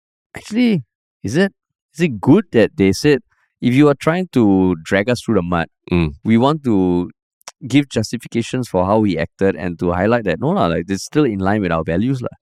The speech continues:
Speaker 2: Mm.
Speaker 1: So that's why I thought it was interesting lah, because, you know, sometimes I do, <sighs> in the past, uh, I c-, I can't remember whether we have spoken about, but you hear instances of companies like, you know, I think certain C E Os of tech companies in the West saying that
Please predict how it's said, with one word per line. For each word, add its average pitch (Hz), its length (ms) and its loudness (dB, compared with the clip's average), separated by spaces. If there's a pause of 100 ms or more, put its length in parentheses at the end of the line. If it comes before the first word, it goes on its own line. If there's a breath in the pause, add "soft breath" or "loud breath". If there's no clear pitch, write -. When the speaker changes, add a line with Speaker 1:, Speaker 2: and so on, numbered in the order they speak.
Speaker 2:
Mm. 87 260 0 (180)
Speaker 1:
So - 120 -2
that's 185 180 2
why 190 140 2
I - 20 0
thought 127 260 0
it 110 40 2
was 95 240 2
interesting 107 500 -2
lah, 82 100 0
because, 151 400 0 (640)
you 160 60 0
know, 202 120 4
sometimes 175 560 0
I 127 60 4
do, 160 400 2
<sighs> - 400 -14
in 117 120 -2
the 117 80 2
past, - 640 0
uh, 92 240 0 (160)
I - 40 -14 (300)
c-, - 80 -12 (200)
I - 120 -4
can't 220 140 2
remember 185 240 2
whether 135 180 6
we 117 80 4
have 90 80 0
spoken - 320 -4
about, 117 200 2
but 117 100 4
you 127 120 4
hear 185 220 0
instances 123 400 -4
of 92 140 2
companies 107 440 0
like, 87 140 4
you 98 60 4
know, 110 160 2 (340 soft breath)
I - 60 2
think 131 120 4
certain 131 220 0
C 113 280 0
E 117 60 0
Os 113 200 2
of 92 100 -4
tech - 140 -4
companies 98 400 -4
in 85 60 -6
the 82 100 -2
West 92 240 2
saying 98 260 0
that 87 160 -4